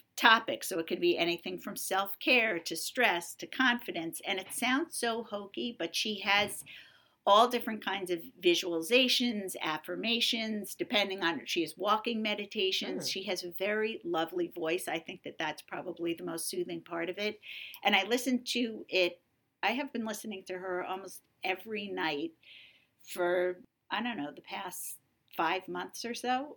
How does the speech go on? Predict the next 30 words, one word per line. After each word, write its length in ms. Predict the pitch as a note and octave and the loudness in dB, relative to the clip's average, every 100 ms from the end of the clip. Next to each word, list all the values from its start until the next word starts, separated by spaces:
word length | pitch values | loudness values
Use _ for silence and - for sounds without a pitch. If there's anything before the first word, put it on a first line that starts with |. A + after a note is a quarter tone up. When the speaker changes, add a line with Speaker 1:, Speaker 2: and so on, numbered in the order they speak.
| - | 0
Speaker 1:
And 300 | G#3+ G3+ G3 - | 2 2 0 2
it's, 400 | G#3+ G#3+ - - - | 2 2 -8 -6 -2
or 180 | G#3+ - | -2 2
almost 400 | A#3+ C#4+ C4 - | 2 4 2 -2
every 260 | E3 D#3+ D#3 | -4 -4 -4
night, 340 | C#3+ C3+ - _ | -4 -6 -10 _
take 180 | - D3+ | -10 -8
her 60 | D#3 | -6
on 160 | E3 | -6
vacation 500 | D#3 A3 B3 B3 C4+ | -4 0 0 2 0
Speaker 2:
Wow. 60 | B3 | 0
Speaker 1:
with 180 | A#3+ - | -2 -2
me. 240 | B3 B3 - | 0 0 0
And 140 | A#3 | 0
it's 200 | A3 - | -2 -8
really, 560 | G#3+ C#4 F#4 E4+ C#4+ - | -4 0 0 -2 -4 -2
I 160 | A3 A#3+ G#3+ | -2 -2 -4
just 260 | C4+ - | -8 -6
think 240 | D4+ C4+ - | -4 -4 -2
that 200 | A#3+ - | -4 -4
sh-, 100 | - | -6
it's 360 | B3 B3 - - | -2 -2 -4 -6
a 80 | - | -4
little 340 | A3 A3+ B3 C#4 | -2 -2 -2 -2
simple 680 | - - G#3+ G#3+ B3 B3 - | -6 -4 -4 -2 -2 -2 -2
at 220 | B3 B3 | -4 -4
times, 440 | B3+ B3+ C4+ B3+ - | -4 0 0 -2 -6
but 160 | A#3 | -6
she 200 | - A#3 | -4 -4
has 400 | G3+ G#3 G#3+ G#3+ | -2 0 0 -2